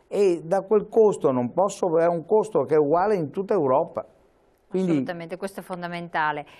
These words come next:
Speaker 2: E poi ci sono i costi aggiuntivi della
Speaker 1: Dopo sono i costi
Speaker 2: struttura, del
Speaker 1: aggiuntivi, c'è
Speaker 2: professionista.
Speaker 1: il, il costo del professionista, ma mi devo rendere conto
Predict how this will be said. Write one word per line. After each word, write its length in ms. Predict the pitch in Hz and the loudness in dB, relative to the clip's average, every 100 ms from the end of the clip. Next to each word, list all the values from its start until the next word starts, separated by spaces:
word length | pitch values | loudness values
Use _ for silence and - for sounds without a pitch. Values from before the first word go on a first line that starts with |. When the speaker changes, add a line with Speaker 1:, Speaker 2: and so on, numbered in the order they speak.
| - | -18
Speaker 2:
E 100 | 285 | -12
poi 160 | - 185 | -8 -8
ci 80 | 214 | -8
sono 160 | 208 | -14
i 40 | 185 | -16
costi 220 | 160 - | -16 -14
aggiuntivi 540 | 160 175 165 151 160 | -14 -16 -18 -18 -10
della 100 | 160 | -4
Speaker 1:
Dopo 120 | 269 196 | -2 -2
sono 200 | 175 151 | -2 -2
i 60 | |
costi 180 | 180 185 | -2 0
Speaker 2:
struttura, 220 | 151 - | 0 0
del 80 | 139 | -2
Speaker 1:
aggiuntivi, 260 | - 262 208 | -2 -2 0
c'è 140 | 160 | 0
Speaker 2:
professionista. 360 | 147 143 131 147 | 2 2 2 0
Speaker 1:
il, 60 | |
il 60 | 135 | 0
costo 240 | 175 160 | -2 0
del 100 | 139 | -2
professionista, 800 | 131 127 127 113 131 185 226 233 | -2 -4 -4 -4 -4 -4 -2 -2
ma 140 | 160 | -2
mi 120 | 139 139 | -2 0
devo 220 | 170 160 | 2 2
rendere 300 | 156 151 147 | 2 0 0
conto 400 | 165 151 139 | -2 -4 -4